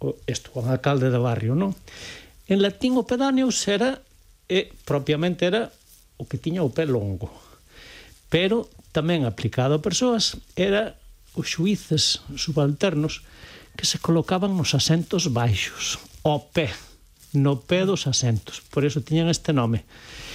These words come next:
Tiñan tamén en latín, eh, derivado do, do pé, pedaril,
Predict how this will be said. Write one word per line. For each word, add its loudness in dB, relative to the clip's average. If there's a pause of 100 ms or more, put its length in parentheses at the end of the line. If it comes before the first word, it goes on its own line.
(320)
Tiñan 4
tamén 2
en 4
latín, 0 (720)
eh, 2
derivado 2
do, 2
do 0
pé, 0
pedaril, 2